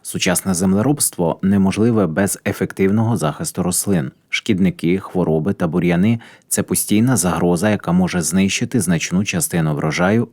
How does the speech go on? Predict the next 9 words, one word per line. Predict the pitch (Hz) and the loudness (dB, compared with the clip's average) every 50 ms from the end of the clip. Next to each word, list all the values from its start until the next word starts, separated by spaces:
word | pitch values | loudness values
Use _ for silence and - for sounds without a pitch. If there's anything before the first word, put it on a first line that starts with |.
| _ - | _ -2
якщо | 90 90 - - - - 80 | 0 0 0 -2 -4 -2 -2
її | 76 73 69 67 82 95 - - 92 | 0 0 0 0 -2 -2 -2 -2 -8
ігнорувати. | 82 82 85 85 87 85 82 80 71 - - - - - _ - | -8 -4 -4 -4 -2 -2 -2 -2 -4 -4 -6 -10 -16 -14 _ -6
Окрім | 90 - - 117 113 117 117 - - | -4 0 2 2 2 2 0 -2 -6
вирощування | - 95 104 101 95 92 92 - - 95 90 87 87 90 87 | -2 0 2 2 2 2 0 -2 -2 -2 0 2 2 0 0
зернових | - 95 92 82 90 92 85 85 80 - - | -2 -2 -2 0 0 0 0 0 -2 -4 -4
та | - 85 | -8 -6
технічних | - 92 - - 120 123 127 - - 110 90 - | -6 -6 -4 0 0 0 0 0 -2 -4 -4 0
культур, | - 98 87 - - 78 69 - | 0 0 0 0 0 -4 -6 -6